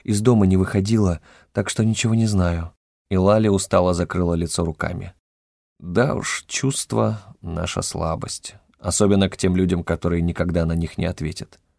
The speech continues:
«Если что, я на связи», сказал подруге. «Звони,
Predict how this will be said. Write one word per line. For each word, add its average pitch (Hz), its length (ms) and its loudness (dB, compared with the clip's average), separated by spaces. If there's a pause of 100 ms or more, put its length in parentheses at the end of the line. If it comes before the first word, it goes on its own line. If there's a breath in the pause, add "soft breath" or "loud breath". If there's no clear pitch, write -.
(160)
«Если 87 340 -4
что, 92 220 -2
я 85 180 -2
на 90 100 -2
связи», 87 460 -6 (360)
сказал 82 360 -2
подруге. 82 480 -4 (300)
«Звони, 90 480 0